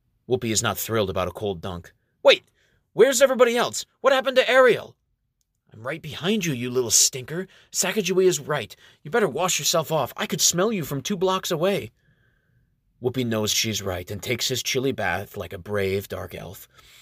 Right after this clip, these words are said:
After drying off for a bit in the cool night air, Sacagawea leads them back toward the High Inquisitor's residence. "Ariel, if you can pick this lock, the attic of this house leads out to the scaffold.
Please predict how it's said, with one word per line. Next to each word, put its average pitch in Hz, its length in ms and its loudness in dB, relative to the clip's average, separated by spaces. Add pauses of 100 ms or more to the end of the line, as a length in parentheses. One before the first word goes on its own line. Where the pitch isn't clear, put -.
(200)
After 135 200 0
drying 160 300 6
off 147 220 2
for 127 180 -2
a 107 60 -2
bit 113 280 -6
in 113 60 -10
the 104 80 -8
cool 139 300 -8
night 120 240 -4
air, 104 240 -4 (200)
Sacagawea 160 640 2
leads 139 300 -4
them 143 200 -4
back 123 280 -4
toward 123 320 -6
the 117 80 -6
High 120 200 -4
Inquisitor's 113 680 -6
residence. 101 580 -10 (720)
"Ariel, 117 460 0 (340)
if 123 160 -8
you 185 100 2
can 160 160 0
pick 170 200 -6
this 139 280 0
lock, 127 420 -4 (300)
the - 180 -6
attic 165 380 -2
of 135 160 -6
this 135 220 0
house 127 440 -2
leads 156 420 -2
out 143 360 -4 (320)
to 147 100 -4
the 123 120 -2
scaffold. 147 640 -2